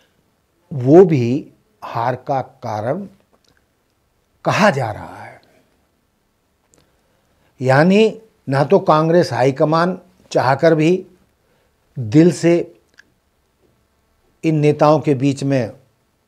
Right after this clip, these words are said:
समझौता करा सका और गुटबाजी बनी रही।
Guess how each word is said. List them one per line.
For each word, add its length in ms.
समझौता 480
करा 240
सका 480
और 160
गुटबाजी 560
बनी 320
रही। 340